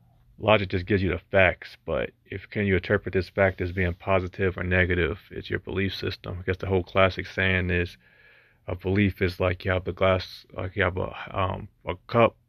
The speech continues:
and water, and you fill it up halfway. Is the glass half full or half empty? If you think it's half empty, it kind of portrays that you have a negative, um, view of the situation. Like, "Oh, it's almost about, it means it's about to run out." You gotta panic and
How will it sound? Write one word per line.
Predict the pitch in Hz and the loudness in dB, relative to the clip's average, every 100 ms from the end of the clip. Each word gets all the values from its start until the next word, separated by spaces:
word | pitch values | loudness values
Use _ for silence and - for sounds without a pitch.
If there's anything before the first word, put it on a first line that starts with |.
| _ | _
and | 90 92 | -6 0
water, | 95 95 87 87 | 4 6 4 0
and | 95 | -4
you | 90 | -8
fill | - 104 98 | -6 -2 0
it | 92 | 2
up | 85 - | 0 2
halfway. | 95 92 - 98 90 90 _ _ _ - | 2 2 -2 -2 -2 -4 _ _ _ -18
Is | 92 | -14
the | 113 | -8
glass | 101 98 92 | 0 2 2
half | 101 95 95 | 0 0 -2
full | - 101 92 | -2 0 2
or | 92 | 0
half | 95 90 - | -2 -4 -2
empty? | 101 90 113 90 - | -4 -4 -8 -10 -12
If | - | -20
you | - | -8
think | 90 101 | -8 -6
it's | 98 | -10
half | - 101 - | -4 -4 -4
empty, | - 104 98 98 | -4 -6 -4 -6
it | 95 _ _ _ _ _ _ | -6 _ _ _ _ _ _
kind | - 95 | -2 0
of | 92 - | 0 -4
portrays | 92 - 95 92 | -2 4 4 4
that | 90 | 0
you | 95 | -2
have | 92 - | -2 -2
a | 92 | -4
negative, | 92 95 92 90 90 | 0 0 0 -4 -4
um, | 104 - - - _ _ _ _ _ _ - | -6 -8 -8 -12 _ _ _ _ _ _ -8
view | 101 104 95 | 2 4 4
of | 92 90 | 2 0
the | |
situation. | 85 104 92 95 98 92 - 95 | -4 -4 -4 2 4 4 0 -6
Like, | 92 | -4
"Oh, | 92 90 | -2 -2
it's | 90 | -2
almost | 98 92 90 | -2 -2 -2
about, | 98 95 | -4 -6
it | - | -4
means | 95 92 | -2 0
it's | 92 | 0
about | 95 | -2
to | 90 | -2
run | 90 90 98 | 0 2 2
out." | 92 | 2
You | 92 | 2
gotta | 92 87 87 - _ _ _ | 0 2 0 -4 _ _ _
panic | - 104 92 90 98 | -6 -2 -2 -2 -4
and | 90 | -4